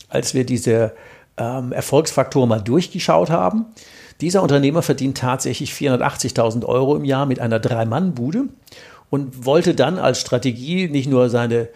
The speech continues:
Vertriebslizenz für Europa kaufen und dann später zu Kohle machen und dann verkaufen, sondern mit fünfundfünfzig barfuß am Strand sein und finanziell völlig frei.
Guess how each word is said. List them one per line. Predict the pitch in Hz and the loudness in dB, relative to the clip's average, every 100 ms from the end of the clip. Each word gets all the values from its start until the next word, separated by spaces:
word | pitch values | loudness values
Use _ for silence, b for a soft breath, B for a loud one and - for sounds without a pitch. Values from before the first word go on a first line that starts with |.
| B | B
Vertriebslizenz | - 131 170 175 143 - 139 139 | -8 -2 -2 0 -2 0 -2 0
für | 131 | 0
Europa | 110 104 165 160 | 0 0 0 0
kaufen | - 151 170 - 160 | 0 2 2 0 -4
und | 135 120 | -4 -4
dann | 120 120 110 | -4 -6 -8
später | - - - 120 135 120 117 B B - | -10 -8 0 2 4 2 0 B B -8
zu | 123 | -8
Kohle | - 143 151 | -4 0 0
machen | 147 135 139 135 B B _ | 2 0 0 -4 B B _
und | 123 | -2
dann | 117 104 | -2 -2
verkaufen, | 110 107 135 151 165 | -4 0 2 2 2
sondern | 127 120 113 | 2 2 2
mit | 107 107 | 0 -4
fünfundfünfzig | - 139 127 - 123 - 127 - | 0 2 2 0 -4 -2 -8 -4
barfuß | - 117 113 104 | 0 0 0 -4
am | 107 | -6
Strand | - 120 135 | -4 -2 0
sein | 139 131 | -2 -2
und | 120 | -4
finanziell | - 120 110 107 - - 123 | -4 -2 -2 -4 -4 -4 -4
völlig | - - 107 120 - | -8 -2 -2 -2 -10
frei. | - 107 110 | -10 -6 -6